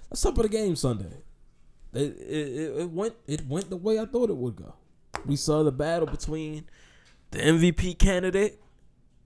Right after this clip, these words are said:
and the potential. You know, you gotta talk about him. You gotta talk about Aaron Jones. He has to be in the conversation.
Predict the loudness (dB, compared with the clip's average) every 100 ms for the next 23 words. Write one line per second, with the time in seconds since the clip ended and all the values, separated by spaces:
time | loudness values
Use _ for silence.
0 | _ _ -4 0 2 2 2 0 0 -4
1 | -4 -2 -2 -2 -2 -4 -4 -4 -2 -2
2 | -2 -2 -6 -6 -8 -12 -18 -20 -20 _
3 | -20 -14 -6 -2 0 0 4 2 2 -4
4 | -4 -4 -4 -2 -2 -4 -2 0 0 0
5 | -2 -2 -4 -2 0 0 -2 -2 -2